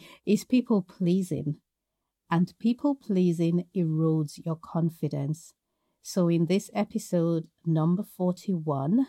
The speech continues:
we'll be looking at two ways to close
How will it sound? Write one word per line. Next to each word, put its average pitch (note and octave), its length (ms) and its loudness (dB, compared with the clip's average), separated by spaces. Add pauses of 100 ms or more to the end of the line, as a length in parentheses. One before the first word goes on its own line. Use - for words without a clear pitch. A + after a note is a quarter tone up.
(140)
we'll D#3 200 0
be D3+ 120 -2
looking D#3 400 -2
at C#3+ 360 -4
two - 320 0
ways D#3 420 0
to - 140 -8
close D#3+ 640 -4